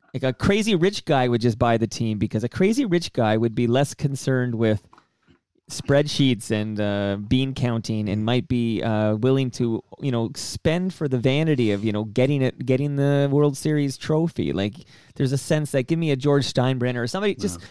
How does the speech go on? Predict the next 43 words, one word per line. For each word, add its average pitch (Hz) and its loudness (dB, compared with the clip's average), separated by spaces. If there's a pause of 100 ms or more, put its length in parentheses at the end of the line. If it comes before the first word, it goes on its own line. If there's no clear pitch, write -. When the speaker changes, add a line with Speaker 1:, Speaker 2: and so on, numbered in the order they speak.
(100)
Speaker 1:
just - -2
give 214 2
me 226 2
a 208 4
rich 175 2
old, 160 2 (160)
give 185 0
me, 226 4
<laughs> - -8
I 147 0
don't 151 4
know 135 2
if 113 -2
they're 113 0
old, 117 2
but 117 0
usually 143 -2
they're 117 -4
old 120 -4
when 113 -2
they're 104 0
rich, 101 0
but - 0 (280)
give 180 2
me, 214 4 (360)
<laughs> - -20
give 180 6
me, 175 -4 (100)
<laughs> - - (280)
I 165 6
don't 180 4
know 151 4
why 127 4
I - 4
said 123 2
that, - -4 (260)
but 143 0
give 185 2
me 190 2
a 139 2
crazy 202 2
rich 151 0
owner. 143 2